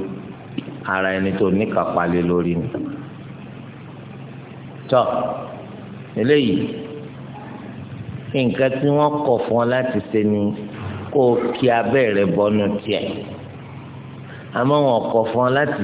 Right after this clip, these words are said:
jẹ gbádùn rẹ gbọ̀nà mi. Títí tí ó fi di kó ṣe kí ni? Tí ó fi di kó bímọ. Ẹ lè máa kíìsì rẹ̀.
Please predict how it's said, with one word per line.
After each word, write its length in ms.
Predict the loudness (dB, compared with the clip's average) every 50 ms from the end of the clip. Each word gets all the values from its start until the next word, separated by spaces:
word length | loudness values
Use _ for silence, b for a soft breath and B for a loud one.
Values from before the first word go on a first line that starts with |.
| -2
jẹ 160 | 0 0 0 0
gbádùn 540 | 2 2 2 2 2 2 2 2 2 4 4
rẹ 80 | 2 2
gbọ̀nà 340 | 2 2 2 2 2 2 2
mi. 200 | 2 2 2 2 0 -2 -4 -4 -6 -10 -10 -12 -12 -14 -14 -16 -16 -16 -16 -16 -16 -16 -16 -16 -16 -16 -16 -16 -16 -16 -16 -16 -16 -16 -16 -16 -16 -16 -16 -14 -14 -12 -12 -12 -12 -10
Títí 280 | -4 -2 -2 2 2 0
tí 140 | 4 6 6
ó 60 | 6
fi 140 | 6 6 2
di 140 | 4 2 2
kó 140 | 4 4 2
ṣe 180 | 2 4 2 2
kí 140 | 2 4 2
ni? 160 | 2 2 2 2 0 -2 -6 -8 -10 -12 -12 -14 -14 -14 -12 -6
Tí 120 | 0 2
ó 60 | 2 4
fi 120 | 4 2 2
di 120 | 2 2 0
kó 140 | 2 2 2
bímọ. 360 | 4 4 4 4 4 4 2 0 -2 -6 -8 -8 -10 -12 -12 -14 -14 -14 -14 -16 -16 -16 -16 -16 -16 -14 -12 -12 -12 -12 -12 -14 -14 -14 -14 -14 -16 -16 -16 -16 -16 -16 -16 -16 -16 -14 -6
Ẹ 120 | 0 2
lè 120 | 4 4 6
máa 180 | 6 4 4
kíìsì 420 | 2 2 2 2 2 2 2 0 0
rẹ̀. 160 | 0 0 -2